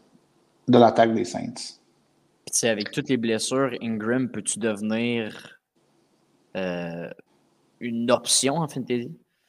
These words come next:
Speaker 2: Ça se peut, tu sais, avec tous les, avec toutes les blessures puis les waivers qui descendent, qui descendent chaque semaine. Euh, moi, je sens que Ingram, ça serait pas surprenant de le voir, euh,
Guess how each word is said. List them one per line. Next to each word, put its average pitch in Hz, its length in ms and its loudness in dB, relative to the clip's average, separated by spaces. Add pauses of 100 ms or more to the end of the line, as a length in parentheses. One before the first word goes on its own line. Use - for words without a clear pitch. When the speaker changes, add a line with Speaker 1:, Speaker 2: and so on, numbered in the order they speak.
(840)
Speaker 2:
Ça - 340 -2
se - 320 -2
peut, 123 220 -2
tu - 60 -10
sais, 117 100 2
avec 107 220 2
tous - 120 -10
les, 113 80 2
avec 104 280 2
toutes - 100 -8
les 123 100 2
blessures 113 500 2
puis 101 120 -6
les 101 100 0
waivers 101 540 -2
qui - 100 -12
descendent, 98 420 -4
qui 98 120 -14
descendent 98 340 -4
chaque - 220 -6
semaine. 104 640 -4
Euh, 82 260 -8 (540)
moi, 98 160 -6
je - 120 -4
sens 117 140 -2 (100)
que 95 380 0 (160)
Ingram, 113 460 4
ça 98 160 0
serait - 200 -2
pas 117 140 0
surprenant 104 480 -2
de 101 60 -2
le 92 100 0
voir, 98 480 2
euh, 87 440 -6